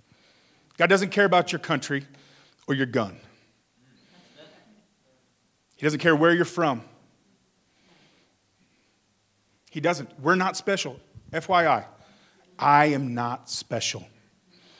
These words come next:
God loves the, the church in Haiti, the church in,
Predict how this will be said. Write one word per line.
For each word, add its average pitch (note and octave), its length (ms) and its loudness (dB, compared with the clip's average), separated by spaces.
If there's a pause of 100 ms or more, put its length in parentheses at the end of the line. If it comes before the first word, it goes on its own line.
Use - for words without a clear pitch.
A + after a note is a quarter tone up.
(800)
God B2+ 280 2
loves B2+ 440 -2 (720)
the, A#2+ 200 -4
the A#2+ 160 -10
church D3 360 -2
in B2 100 -8
Haiti, A#2+ 360 -4
the A2 140 -10
church - 360 -10
in, B2 160 -10